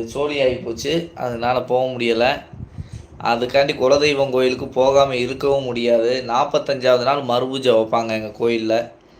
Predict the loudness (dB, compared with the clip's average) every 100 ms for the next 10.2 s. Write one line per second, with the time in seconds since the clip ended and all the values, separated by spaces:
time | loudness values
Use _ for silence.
0 | -20 -6 -2 -2 0 0 0 -2 -2 -2
1 | -2 -2 -2 0 0 0 -4 -4 -2 -2
2 | 0 -2 -2 -2 0 0 0 0 0 -2
3 | -4 -4 -6 -10 -18 -20 -20 -20 -20 -20
4 | -20 -20 -20 -20 -8 -4 -4 -6 -8 -8
5 | -8 -16 -20 -20 -20 -20 -20 -20 -18 -18
6 | -16 -14 -14 -14 -16 -20 -20 -12 -6 -4
7 | -4 -6 -8 -6 2 4 4 0 -2 -2
8 | 0 0 0 0 0 0 -2 -8 -16 -20
9 | -20 -8 0 2 4 4 4 4 2 2
10 | 2 0